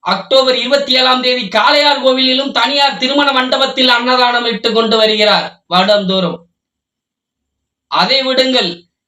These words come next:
ஒவ்வொரு வருடமும் தஞ்சையில் நடைபெறும் ராஜராஜ சோழனின் சதய விழாவிலும் வருகை தரும் உறவுகள் அனைவரும் பட்டினியாக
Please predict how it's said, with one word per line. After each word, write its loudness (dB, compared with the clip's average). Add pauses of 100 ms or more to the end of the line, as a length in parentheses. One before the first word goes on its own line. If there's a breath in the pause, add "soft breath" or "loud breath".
(1080)
ஒவ்வொரு 2
வருடமும் -2
தஞ்சையில் 0
நடைபெறும் 0
ராஜராஜ 0
சோழனின் 2
சதய 0
விழாவிலும் 0 (1600)
வருகை -2
தரும் -4
உறவுகள் 2
அனைவரும் -2
பட்டினியாக 0